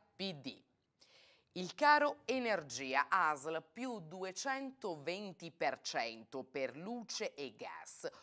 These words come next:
ora un piano antisprechi. Dati shock dunque a causa del caro bollette nel duemilaventidue, l'asl Bari ha speso per luce e gas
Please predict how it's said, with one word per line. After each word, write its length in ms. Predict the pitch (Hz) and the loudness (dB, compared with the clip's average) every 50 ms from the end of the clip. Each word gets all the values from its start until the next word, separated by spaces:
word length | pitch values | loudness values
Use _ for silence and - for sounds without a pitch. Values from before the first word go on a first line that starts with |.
| - - _ _ | -20 -20 _ _
ora 420 | - 190 202 220 226 233 240 - - | 0 2 2 2 0 0 0 0 -2
un 260 | - 196 190 175 - | -4 -8 -10 -10 -10
piano 520 | - 143 135 110 110 120 120 135 147 151 147 | -6 -2 0 2 2 0 0 -2 -2 -4 0
antisprechi. 1300 | - 151 143 131 131 131 131 - - 156 - - - - - _ - 127 107 98 98 - - - 156 - - - - - _ | 0 2 2 2 0 -4 -8 -8 -12 -12 -12 -12 -16 -18 -10 _ -2 -2 -2 -2 -4 -10 -6 -6 -8 -8 -8 -16 -20 -20 _
Dati 500 | - 156 170 196 202 208 202 - 202 190 | 0 6 8 8 8 8 6 0 -4 -4
shock 580 | 165 - - - 202 160 143 135 - - - 156 | -2 -2 2 6 8 8 8 6 4 0 -4 -4
dunque 600 | 151 151 165 196 202 214 214 - - - 156 147 | -4 -4 -4 -4 -4 -4 -6 -8 -2 0 4 4
a 100 | 139 - - _ | 4 2 0 _
causa 800 | - 240 220 208 202 175 156 151 151 143 127 127 143 135 123 - - - - - | 4 8 10 10 12 12 10 8 6 2 2 6 6 6 6 6 0 -12 -20 -20
del 440 | _ 156 160 170 160 156 151 143 139 | _ 4 6 6 8 8 6 4 4
caro 360 | - 190 180 180 175 170 170 165 | 6 8 8 8 10 8 6 2
bollette 840 | 156 151 156 156 156 160 170 185 180 175 160 143 - - - 160 151 | 2 2 2 2 2 4 6 6 6 6 4 2 -4 -4 -2 -2 0
nel 320 | 147 139 139 135 131 127 | 0 -2 0 0 0 0
duemilaventidue, 1600 | - 139 147 147 165 180 185 170 151 135 127 135 139 139 196 220 233 226 202 180 - - 151 147 147 185 214 220 208 160 - - - - - _ | 0 -2 -2 -2 -2 -2 4 6 6 6 6 2 -4 -6 -4 -2 -2 -2 -4 -8 -8 -10 -10 -8 -6 -6 0 4 4 4 4 2 -6 -18 -20 _
l'asl 560 | - 156 175 190 196 202 196 156 170 165 156 147 | 0 6 8 10 10 8 6 2 0 0 0 2
Bari 440 | 143 165 185 190 196 190 190 165 | 4 4 6 6 6 4 2 0
ha 60 | 160 143 | -2 -2
speso 640 | - - - _ 233 226 208 175 151 135 151 143 | -2 -10 -8 _ -4 -2 -2 -2 -4 -4 -4 -6
per 320 | - - - 180 175 160 | -4 -2 2 2 2 4
luce 640 | 151 151 160 190 226 226 202 160 - - 170 151 - - | 2 -2 -2 -4 -6 -6 -6 -4 -4 -2 -2 -2 -2 -2
e 240 | - 180 160 151 | -4 -4 -4 -4
gas 480 | 147 147 151 143 147 156 - - - 208 | -2 0 0 2 0 0 -2 -4 -6 -8